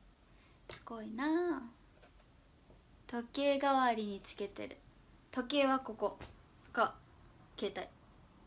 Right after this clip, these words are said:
か、テレビの右下。<laughs> 右下。テレビは見るためか、声だけ。録画してるんで、後で朝日ととんちゃんのコーナーを、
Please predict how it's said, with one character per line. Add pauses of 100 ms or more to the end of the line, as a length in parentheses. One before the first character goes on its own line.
(320)
か、 (240)
テ
レ
ビ
の
右
下。 (400)
<laughs>
右
下。 (1900)
テ
レ
ビ
は (420)
見
る
た
め
か、 (320)
声
だ
け。 (1040)
録
画
し
て
る
ん
で、
後 (180)
で
朝
日
と (300)
と
ん
ち
ゃ
ん
の
コ
ー
ナ
ー
を、